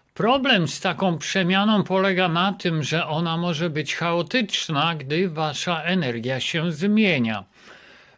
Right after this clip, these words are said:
Wielu waszych przyjaciół i bliskich może tkwić w swoich przekonaniach.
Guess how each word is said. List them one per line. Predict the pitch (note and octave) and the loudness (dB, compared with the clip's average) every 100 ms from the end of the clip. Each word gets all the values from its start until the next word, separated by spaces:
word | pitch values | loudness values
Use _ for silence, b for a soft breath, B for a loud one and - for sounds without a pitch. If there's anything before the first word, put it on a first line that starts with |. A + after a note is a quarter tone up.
| - | -6
Wielu | A#2 G3 C4+ C4 | 2 2 4 2
waszych | A#3+ G3 C4 A3 | 2 2 0 0
przyjaciół | - - A#3 G3 F#3+ G#3+ G3+ | 0 2 4 4 2 4 4
i | F3 | 4
bliskich | C3+ D#3+ C3+ - - F3+ - | -2 -4 -4 -6 0 0 -2
może | D#3 D#3 C#3 E3 | -4 -4 -2 -4
tkwić | - - - A#3+ - - | -4 -14 -2 0 0 -4
w | - - | -8 -12
swoich | - - E3 D#3+ D#3+ | -10 0 0 0 -6
przekonaniach. | - - F3 G3+ F#3+ C#3 A#2 A#2 - - | -10 -6 -4 -2 0 2 0 -2 -6 -14